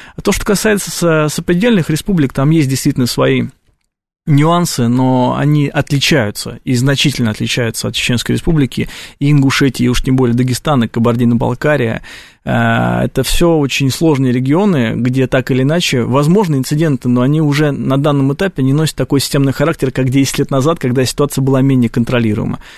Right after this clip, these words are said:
Поэтому я бы не стал говорить о том, что это как бы, ну, вот, является таким прецедентом, и щас пойдет цепная реакция. Скорее, это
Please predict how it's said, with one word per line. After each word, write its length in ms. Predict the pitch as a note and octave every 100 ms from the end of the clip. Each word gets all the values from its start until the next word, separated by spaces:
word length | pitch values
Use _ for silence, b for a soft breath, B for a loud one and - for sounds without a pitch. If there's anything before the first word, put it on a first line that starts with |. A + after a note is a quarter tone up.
| B
Поэтому 360 | D3 D3 D#3 D3
я 160 | D3 D3+
бы 120 | C#3+
не 100 | C#3+
стал 180 | F3 E3
говорить 220 | C3+ B2
о 20 |
том, 100 | C3+
что 160 | - B2
это 140 | -
как 180 | - A2
бы, 100 | B2+
ну, 120 | C3+
вот, 180 | A#2 -
является 440 | B2 C3 C#3+ - -
таким 240 | A#2+ B2
прецедентом, 640 | C#3 D3+ D3 G3+ - B2+
и 40 | A#2+
щас 180 | D#3
пойдет 260 | - B2+ A#2+
цепная 300 | B2 C3+ B2
реакция. 340 | A#2+ A2 -
Скорее, 280 | - D#3+ F3+
это 220 | E3+ C#3